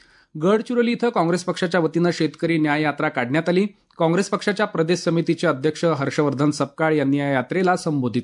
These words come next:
केलं. दरम्यान, अहमदाबाद इथं आज झालेल्या विमान अपघाताच्या पार्श्वभूमीवर काँग्रेसनं ही यात्रा दोन दिवस स्थगित करण्याचा निर्णय घेतला आहे. बीड इथं आज शिवसेना उद्धव बाळासाहेब ठाकरे पक्षाच्या वतीनं रास्ता रोको आंदोलन करण्यात आलं.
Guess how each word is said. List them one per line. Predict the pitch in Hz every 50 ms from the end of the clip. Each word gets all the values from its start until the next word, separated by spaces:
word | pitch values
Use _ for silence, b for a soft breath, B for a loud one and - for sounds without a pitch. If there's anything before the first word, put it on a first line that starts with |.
| -
केलं. | - 156 131 117 - b b b b b b b
दरम्यान, | 151 175 175 180 196 202 196 190 -
अहमदाबाद | 160 143 151 170 170 170 180 180 180 170 160
इथं | 151 - 165
आज | 160 151 156 147
झालेल्या | 143 139 139 143 147 151
विमान | 147 139 139 143 160 180 185
अपघाताच्या | 160 151 139 139 151 143 156 151 - 160
पार्श्वभूमीवर | 151 - 131 127 127 - 147 131 120 131 151 160 170 180 180 180 B B B B B
काँग्रेसनं | - 165 156 160 170 190 196 190 214 202
ही | 190 190 190
यात्रा | 180 175 - 180 170
दोन | 165 147 156 151 151
दिवस | 151 143 147 156
स्थगित | 151 - 143 139 135 147 147 -
करण्याचा | 156 139 143 139 131 - 147
निर्णय | 143 135 131 127 131 139
घेतला | 139 131 143 139 143 127 120
आहे. | 113 120 135 - - - _ b b b b b b
बीड | 139 135 165 180 180
इथं | 185 - 190
आज | 185 185 185 180
शिवसेना | - - 165 156 156 160 - 165 160
उद्धव | 151 139 127 151 156
बाळासाहेब | 143 139 143 143 147 147 139 -
ठाकरे | - 127 - - 147
पक्षाच्या | 139 135 - - 143 131 - 139
वतीनं | 127 123 - 147 151 160
रास्ता | 156 147 127 - - 147 147
रोको | 135 123 - - 156
आंदोलन | 139 127 127 131 131 127
करण्यात | 127 - 131 127 147 156 156
आलं. | 165 160 185